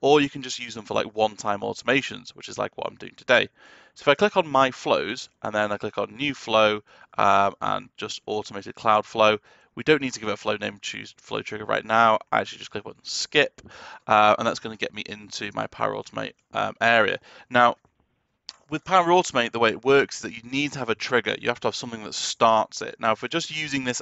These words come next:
as a one-off, um, so we're just going to be using this manually every so often, the best thing to do is actually set this to be a manual trigger, uh, a flow. So this is just a flow button, essentially. And what that means is that we can just choose to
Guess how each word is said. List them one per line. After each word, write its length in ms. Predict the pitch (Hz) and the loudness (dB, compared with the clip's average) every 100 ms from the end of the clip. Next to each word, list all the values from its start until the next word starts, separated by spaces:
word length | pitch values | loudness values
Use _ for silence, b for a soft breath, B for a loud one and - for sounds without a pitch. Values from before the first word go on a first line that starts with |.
| - | -2
as 100 | 113 | -2
a 60 | |
one-off, 720 | 113 131 139 151 117 110 - B B B | -2 2 4 4 2 0 -10 B B B
um, 320 | 110 107 104 101 | 2 4 4 0
so 140 | 110 | -8
we're 80 | 104 | -8
just 180 | 135 - | -10 -8
going 100 | 107 | -10
to 60 | |
be 80 | 110 | -8
using 240 | 113 110 | -10 -10
this 160 | 107 98 | -12 -4
manually 440 | 107 120 120 101 | 2 2 2 -2
every 200 | 101 101 | -2 -4
so 120 | - 110 | -2 -2
often, 360 | 107 - 104 B B B | 0 -6 -10 B B B
the 100 | 120 | -6
best 340 | - 151 - | 2 2 2
thing 140 | 147 120 | -8 -8
to 100 | - | -6
do 100 | 107 | -4
is 160 | 104 | -2
actually 220 | 104 - - | -4 -6 -8
set 260 | - 104 | -2 -2
this 140 | 113 - | -4 -10
to 80 | - | -8
be 120 | - | -6
a 80 | 110 | -6
manual 460 | 104 107 107 104 98 | 0 0 0 -6 -10
trigger, 440 | - 110 - 104 b b _ | -6 -6 0 -2 b b _
uh, 220 | 107 101 - | 0 0 0
a 80 | - | -4
flow. 340 | - 110 101 - b b | 0 2 2 0 b b
So 140 | 117 | -6
this 120 | 131 | -6
is 60 | 131 | -6
just 160 | 110 | -8
a 40 | 107 | -8
flow 420 | - 117 107 104 | -8 2 2 2
button, 440 | - 104 - 104 - _ _ _ _ _ _ - - | -4 -6 -6 -8 -10 _ _ _ _ _ _ -18 -14
essentially. 520 | 123 107 101 - 110 B B B | -4 -4 -4 -6 -6 B B B
And 100 | 120 | 2
what 80 | 143 | 6
that 160 | 135 | 6
means 240 | 127 120 107 | 4 -2 0
is 60 | |
that 120 | 104 | 0
we 120 | 87 107 | 0 -6
can 120 | 110 | -10
just 140 | 104 | -8
choose 440 | - - 131 123 | -4 -2 -2 -6
to 120 | 107 | -8